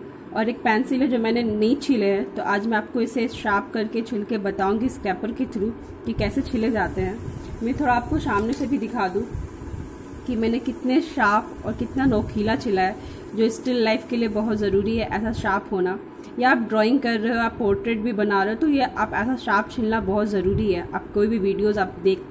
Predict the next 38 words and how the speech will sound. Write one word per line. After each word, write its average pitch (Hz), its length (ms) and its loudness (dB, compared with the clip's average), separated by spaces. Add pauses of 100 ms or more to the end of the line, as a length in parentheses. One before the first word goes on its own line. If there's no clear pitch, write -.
(160)
देखे 190 340 4
होंगे 196 260 2
या 208 140 4
फिर 220 180 -4
किसी 220 180 -6
से 214 120 -6
पूछोगे 196 500 -2 (360)
तो 202 80 4
भी 214 120 0
आपको 214 280 0
recommend 202 440 0
करेंगे 208 260 2
कि 262 240 0
pencil 220 420 -2
ऐसे 190 300 -4
ही 240 60 -2
छीलनी 175 380 0
है। 170 80 -4 (440)
तो 233 60 -6
चलिए 269 400 0 (320)
मैं 240 140 0
start 247 440 2
करती 349 260 6
हूँ 254 100 6
video 254 260 4
और 359 60 6
आपको 247 260 2
बताती 208 540 4
हूँ 285 260 6
कि 311 100 0
pencil 240 380 2
छीलना 226 440 0
कैसे 226 340 -4
है, 208 200 -4 (340)
sharp 226 260 0
कैसे 226 240 -4
करना 180 280 0
है। 175 100 -4